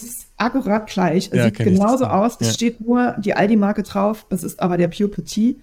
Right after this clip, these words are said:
Speaker 1: Ich weiß nicht mal, ob er tatsächlich günstiger war. Ich kannte den von Pulsana damals gar nicht. Ähm,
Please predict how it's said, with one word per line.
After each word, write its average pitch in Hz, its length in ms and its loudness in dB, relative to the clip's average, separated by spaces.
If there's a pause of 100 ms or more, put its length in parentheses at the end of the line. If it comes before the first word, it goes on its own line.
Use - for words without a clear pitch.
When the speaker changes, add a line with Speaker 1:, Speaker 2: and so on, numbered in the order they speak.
(220)
Speaker 1:
Ich - 120 -12
weiß 180 160 -2
nicht 202 180 0
mal, 233 160 4
ob 160 80 0
er 185 60 4
tatsächlich 180 460 -4
günstiger 151 440 0
war. 160 120 -2
Ich - 160 -6
kannte 190 240 4
den 156 180 0
von 165 200 -4
Pulsana 170 480 -2
damals 156 360 -8
gar 160 140 -6
nicht. 190 180 -2 (600)
Ähm, 214 420 2